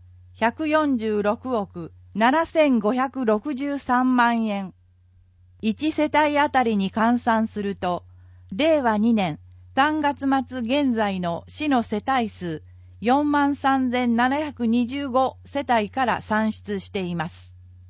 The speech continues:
市債現在高は、百三十八万八千三十七円。基金現在高は、三十三万五千六百三十五円。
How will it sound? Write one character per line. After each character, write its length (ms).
市 100
債 400
現 320
在 240
高 320
は、 220
百 320
三 320
十 180
八 320
万 320
八 200
千 480
三 340
十 240
七 320
円。 220
基 160
金 320
現 300
在 240
高 320
は、 220
三 260
十 220
三 340
万 340
五 180
千 340
六 260
百 260
三 340
十 200
五 180
円。 180